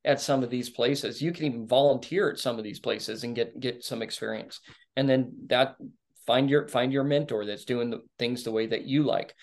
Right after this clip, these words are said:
So if you like to grass fed, grass finish, out on pasture, you're rotational grazing, you're moving every single day, find someone who's doing that, that's willing to mentor you.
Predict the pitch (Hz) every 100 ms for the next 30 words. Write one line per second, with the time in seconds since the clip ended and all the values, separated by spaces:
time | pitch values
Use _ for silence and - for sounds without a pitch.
0 | - - - 135 123 139 135 139 135 113
1 | 113 110 117 127 - 110 107 127 - 135
2 | 127 113 123 - 117 117 110 - - -
3 | - _ - 120 123 135 135 131 131 117
4 | 117 123 123 123 120 110 123 120 143 139
5 | 131 143 139 131 131 123 120 120 120 120
6 | 120 131 135 131 127 139 135 147 139 135
7 | 151 175 - _ _ - 156 170 165 175
8 | 156 139 151 135 143 131 135 135 123 -
9 | 123 - - 131 120 113 117 117 120 123
10 | 107 98 87 -